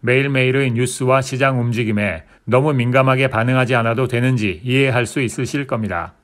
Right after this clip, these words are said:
중요한 것은 투자의 기본 원칙과 그 원칙을 인내심을 가지고 따르는 것입니다. 전문가의 도움을 받아 나의 투자 목적과 투자 성향에 맞는 적절한 포트폴리오를 구성하여 장기적인 관점에서 지속적으로 운영한다는 것이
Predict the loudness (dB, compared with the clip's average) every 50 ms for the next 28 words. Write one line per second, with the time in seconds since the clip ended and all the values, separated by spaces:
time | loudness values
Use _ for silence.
0 | _ _ -8 -4 0 2 2 4 4 2 2 2 2 0 0 -2 -2 -2 2 2
1 | 2 2 2 -2 0 0 0 0 2 0 0 -2 -2 -6 -8 -8 -2 0 0 0
2 | 0 -2 -2 0 2 2 2 2 0 -2 0 0 2 2 0 -2 -6 -20 _ _
3 | _ _ -4 -2 0 0 0 0 0 0 0 0 0 0 0 2 2 0 0 0
4 | 0 0 0 0 -2 -2 -2 -4 -4 -4 -4 -6 -4 -4 -4 -6 -8 -12 -18 _
5 | _ _ _ _ -2 0 0 0 2 2 4 2 4 4 2 0 2 2 2 2
6 | 0 0 2 2 2 2 2 2 0 0 -2 -4 -2 0 2 2 2 0 -2 -2
7 | -2 -4 -4 -4 0 0 0 0 -2 -4 -2 0 2 2 2 0 -2 -2 -2 0
8 | 0 0 0 0 -2 -2 -2 -2 -2 -4 -4 -10 -16 -20 _ _ -4 -2 -2 -2
9 | 0 0 2 4 2 2 2 -2 -2 -2 0 0 0 2 0 0 -2 -2 -4 -4
10 | -4 -4 -2 -2 -2 -2 -2 -4 -8 _ _ _ _ _ _ _ _ _ _ _
11 | -2 0 0 2 2 0 2 2 0 0 0 0 0 -2 -2 -2 -2 -2 -2 0
12 | 0 -2 -2 -2 -2 0 0 0 -2 0 -2 -2 0 0 0 2 2 2 2 2
13 | 2 0 0 2 2 2 2 2 -2 -2 -4 -6 -8 -10 -10 -16